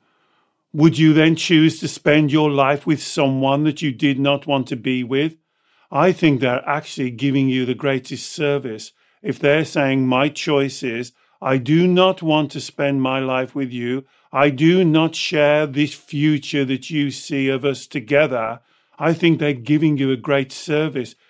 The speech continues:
because why would you want to be with someone? Please listen to this. Why would you want to be with someone who doesn't want to be with you? The first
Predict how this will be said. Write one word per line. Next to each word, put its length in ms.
because 380
why 460
would 380
you 360
want 320
to 120
be 340
with 260
someone? 720
Please 460
listen 320
to 140
this. 360
Why 300
would 300
you 340
want 220
to 100
be 240
with 240
someone 680
who 160
doesn't 540
want 220
to 60
be 220
with 220
you? 340
The 140
first 720